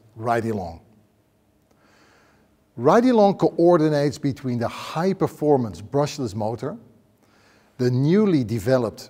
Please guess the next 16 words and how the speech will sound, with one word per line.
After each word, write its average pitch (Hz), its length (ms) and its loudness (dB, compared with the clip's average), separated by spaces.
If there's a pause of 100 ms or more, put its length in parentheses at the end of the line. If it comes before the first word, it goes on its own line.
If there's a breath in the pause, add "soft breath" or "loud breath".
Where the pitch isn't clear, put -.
(100)
long-range 135 720 2
Formula 120 440 -2
tires, 131 600 -10 (840)
and 202 260 0
the 127 240 -4 (140)
optimized 151 640 -2
controller 120 520 -4
algorithm, 117 680 -6 (440 soft breath)
which 131 240 -6 (100)
altogether 175 760 2 (160)
offers 123 360 -8
the 117 140 -12 (180)
extra 165 460 -2
long 135 200 0
range 117 360 -4
of 110 140 -14